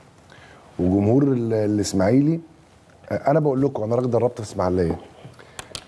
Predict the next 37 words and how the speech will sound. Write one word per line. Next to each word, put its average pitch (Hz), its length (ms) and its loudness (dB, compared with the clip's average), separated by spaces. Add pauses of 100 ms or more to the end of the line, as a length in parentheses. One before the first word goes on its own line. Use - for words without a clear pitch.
(200)
الاسماعيلي 147 720 2
عمره 165 420 0 (180)
ما 104 120 0
هيعرف 135 280 2
يكسب 131 240 -6
ماتشات 120 340 -4
من 131 40 -2
غير 113 160 -2
جمهوره، 98 360 0 (300)
عشان 95 200 -4
تبقوا 95 260 0
بس 113 240 0
تبقوا 87 380 -2
فاهمين 101 380 0
القصه 92 880 -2
ايه 95 280 2
يعني. 69 240 -10 (560)
آه، 95 560 0
آه، 82 560 -4
آم، 82 160 -2 (680)
اتمنى 156 420 0
ان، 107 560 -8
ان، 107 320 0 (100)
ان، 107 220 0
ان 107 300 0
الصفحه 156 460 -2
بتاعت 117 360 -4
ال-، 104 200 -4
ال-، 98 480 0
اللي 98 200 0
حصل 139 280 0
في 123 100 -6
ماتش 135 220 -4
الزمالك 127 340 -2
ان 135 100 2
هي 143 100 2
تتقفل، 123 460 -2